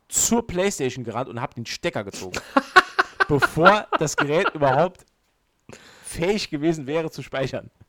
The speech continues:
Speaker 2: Oh, okay, krass.
Speaker 1: Weil ich, weil ich unbedingt Hazel retten wollte. Hazel ist mein Pferd. Das ist das schönste braune Pferd der Welt und eine treue Seele. Und ich werd, niemals werde ich sterben lassen.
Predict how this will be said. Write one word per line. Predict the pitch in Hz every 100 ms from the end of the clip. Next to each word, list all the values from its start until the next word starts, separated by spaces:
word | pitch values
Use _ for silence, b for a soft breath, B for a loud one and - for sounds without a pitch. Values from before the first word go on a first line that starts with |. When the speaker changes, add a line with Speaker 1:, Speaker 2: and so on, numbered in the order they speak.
| b -
Speaker 2:
Oh, | - - 139
okay, | 131 139
krass. | 151 147 160
Speaker 1:
Weil |
ich, | 180 - _ _ _ _ _ _
weil | 117 127
ich | 147 - _
unbedingt | 170 175 147 143 151 - _ _ _ _ _
Hazel | - 127 139 117
retten | 110 - 95
wollte. | 92 92 -
Hazel | 127 123
ist | -
mein | 101 95
Pferd. | 92 95 _ -
Das | 104
ist | 123 - - _ _ _ _ _ _ _ _ _
das | 110 - - _ _ _ -
schönste | - - 151 151 - 117 _
braune | 113 117 127
Pferd | - 110 104
der | 98
Welt | 104 -
und | 110
eine | 101 95
treue | - - 117 113
Seele. | 95 101 90
Und | 104 104
ich | -
werd, | 117 - _ _ _
niemals | 123 139 196 165 151 131
werde | 139
ich | 127
sterben | 143 127
lassen. | 98 92